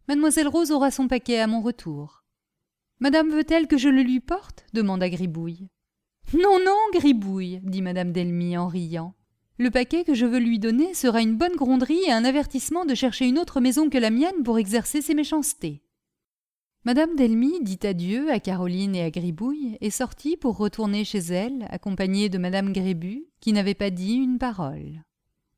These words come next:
Je m'étonne, ma chère, que vous n'ayez pas parlé, » dit madame Delmy. « Je croyais que vous alliez dire à Caroline de faire vos robes. J'aime mieux attendre que les vôtres soient arrangées pour me bien convaincre que c'est vraiment elle qui les fait. » « Comment ? Vous croyez encore ce que nous a dit cette méchante Rose ? » «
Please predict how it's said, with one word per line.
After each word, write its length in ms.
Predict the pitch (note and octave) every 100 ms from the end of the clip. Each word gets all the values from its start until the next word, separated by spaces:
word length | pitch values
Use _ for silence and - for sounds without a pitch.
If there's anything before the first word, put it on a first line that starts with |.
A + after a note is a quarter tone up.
| -
Je 140 | B3 D4
m'étonne, 320 | D#4 D#4 G4 G4
ma 140 | A3+
chère, 420 | G#3 - F#4 F4+
que 80 | -
vous 160 | B3 D4
n'ayez 240 | C#4+ B3
pas 140 | A3 F#3+
parlé, » 480 | A3 C#4 G4+ C4+ -
dit 160 | E3+
madame 300 | F3 E3 E3
Delmy. « 460 | D#3+ D#3 D#3 D#3 D#3 _ _ _ _
Je 120 | -
croyais 380 | G#3 A3 A#3+ D#4+
que 80 | A#3
vous 180 | F#3+ G#3
alliez 260 | F#3+ G3
dire 260 | F#3 C#4 G#3+
à 80 | F3+
Caroline 480 | E3 E3 A3 E4+
de 100 | G#3
faire 180 | F3+ E3+
vos 140 | F3+ C#4+
robes. 380 | F4+ C#4+ E3 - _ _ _ _ _ _
J'aime 240 | - F4+ F#4
mieux 120 | F4+
attendre 480 | D#4 D#4+ F4+ E4+ C#4
que 80 | C#4+
les 140 | C4+
vôtres 280 | C4+ E4 C#4
soient 240 | - D4
arrangées 440 | D4+ F4 D4 A#3 G#3+
pour 180 | A3+
me 140 | G#3+ A3+
bien 180 | A#3 B3+
convaincre 540 | G#3+ G#3+ D#4+ D4 A#3
que 120 | A3+
c'est 140 | A#3 B3+
vraiment 380 | C4 C#4+ B3
elle 240 | C#4 D#4 A#3+
qui 140 | B3+
les 100 | C#4
fait. » « 320 | C4+ - C#3+ - _ _ _ _ _
Comment ? 400 | - A3 G#3 F4 B4 -
Vous 160 | B3
croyez 320 | A#3 D4+ C#4 C4
encore 320 | A3+ E4+ G4
ce 100 | C#4
que 120 | A#3+
nous 180 | B3 A#3+
a 80 | A#3+
dit 140 | D4+
cette 180 | - -
méchante 380 | D4+ E4+ B3+ A#3
Rose ? » « 400 | D#4+ G#4+ G4